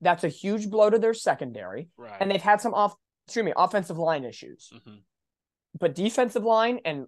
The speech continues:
Speaker 1: linebacking core,
Speaker 2: Yep.
Speaker 1: the, the, the Patriots O-line's gotta be ready.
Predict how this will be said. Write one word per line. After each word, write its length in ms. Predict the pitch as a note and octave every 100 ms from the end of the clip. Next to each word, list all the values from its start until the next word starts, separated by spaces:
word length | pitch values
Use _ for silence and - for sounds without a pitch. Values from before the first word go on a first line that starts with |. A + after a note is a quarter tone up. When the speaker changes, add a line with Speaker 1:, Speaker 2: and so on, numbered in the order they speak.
| C#3
Speaker 1:
linebacking 680 | C#3+ F#3 A3 G#3+ G#3+ A#3 A3+
core, 340 | A3+ A#3 D4 _ _ _ _ _ _ _ _ _ - - _ _ _ _ _ -
Speaker 2:
Yep. 120 | - _ -
Speaker 1:
the, 160 | F#3 F3+
the, 180 | E3 C#3+ -
the 100 | F3
Patriots 480 | G#3+ A#3 C4 A3 -
O-line's 520 | G#3 G3+ F#3+ F3+ D3+ D3 -
gotta 380 | E3+ F3 F3 D#3+
be 180 | D#3 C#3+
ready. 420 | C#3 C3+ A2 -